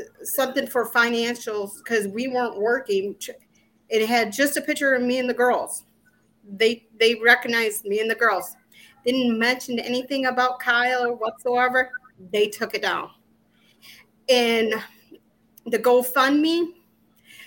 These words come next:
they can leave off, like, people, like you said, Brooks, running over six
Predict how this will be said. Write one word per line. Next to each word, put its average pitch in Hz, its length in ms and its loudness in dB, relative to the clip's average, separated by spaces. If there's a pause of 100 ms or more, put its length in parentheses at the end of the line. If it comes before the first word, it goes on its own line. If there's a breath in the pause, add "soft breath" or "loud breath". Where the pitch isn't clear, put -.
(240 loud breath)
they 262 240 0
can 240 320 -6 (220)
leave 277 320 0
off, 269 340 0 (100)
like, 240 340 -2
people, 277 720 0 (260)
like 208 200 -4
you 240 100 -6
said, 233 320 0 (380)
Brooks, 262 540 -2 (800)
running 233 600 0
over 247 260 0
six - 500 -4